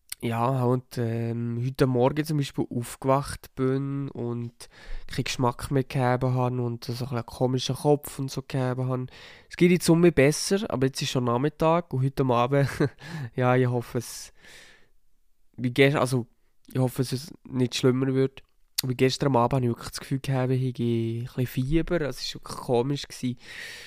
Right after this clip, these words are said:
Aber, ähm, genau, nichtsdestotrotz möchte ich hier mal gleich den Podcast aufnehmen. Und, ähm, ich hoffe, euch stört meine Stimme nicht allzu sehr.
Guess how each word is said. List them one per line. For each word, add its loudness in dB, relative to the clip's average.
Aber, 2
ähm, 2
genau, 0
nichtsdestotrotz -2
möchte -4
ich -6
hier 0
mal 2
gleich 0
den 0
Podcast 0
aufnehmen. 0
Und, 6
ähm, 8
ich 4
hoffe, 4
euch -8
stört 2
meine -2
Stimme -8
nicht -8
allzu -4
sehr. -2